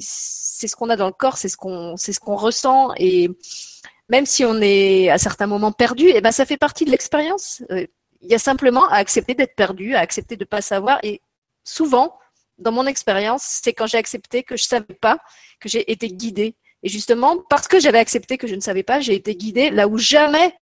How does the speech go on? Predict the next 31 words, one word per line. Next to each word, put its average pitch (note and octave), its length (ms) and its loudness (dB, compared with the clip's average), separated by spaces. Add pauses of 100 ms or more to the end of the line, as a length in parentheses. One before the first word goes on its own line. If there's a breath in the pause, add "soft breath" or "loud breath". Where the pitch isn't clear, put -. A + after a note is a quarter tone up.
(240 soft breath)
si - 160 -10
j'avais G#3+ 380 2 (420)
su - 440 2
ou A3+ 100 -8
cru - 180 -8
savoir, A#3+ 380 0
je A3+ 80 -6
ne G3+ 60 -8
serais G#3 260 0
allée. G3+ 240 2 (240 soft breath)
Et G#3 80 -4
c'était B3 260 -2
ça E4 280 2
le C4 100 -2
bon G#3 140 -6
chemin. G3+ 240 -6
C'est G3 120 -10
celui A3+ 220 -6
auquel A3+ 220 -4
j'avais G3 180 -2
pas A#3+ 160 -2
pensé, - 420 -8 (280 loud breath)
c'est - 160 -10
celui B3 100 -6
que A#3+ 60 -6
j'avais G3 160 2
pas B3 160 4
imaginé. A3 560 -2 (460 soft breath)
C'est A#3 200 -4
comme, D4+ 220 0
euh... A3 440 4